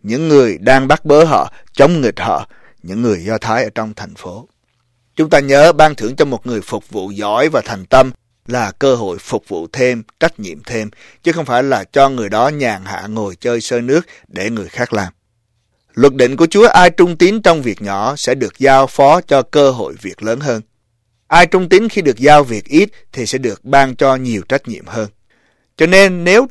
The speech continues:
trong chúng ta ai đang thấy mình ít việc,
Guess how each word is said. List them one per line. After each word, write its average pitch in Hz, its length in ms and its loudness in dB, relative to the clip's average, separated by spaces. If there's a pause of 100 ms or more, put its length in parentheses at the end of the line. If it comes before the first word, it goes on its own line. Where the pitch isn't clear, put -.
trong 190 220 2
chúng 202 200 -4
ta 160 220 6
ai 156 280 4
đang 156 240 4
thấy 170 180 2
mình 143 220 -2
ít 175 220 0
việc, 123 260 -4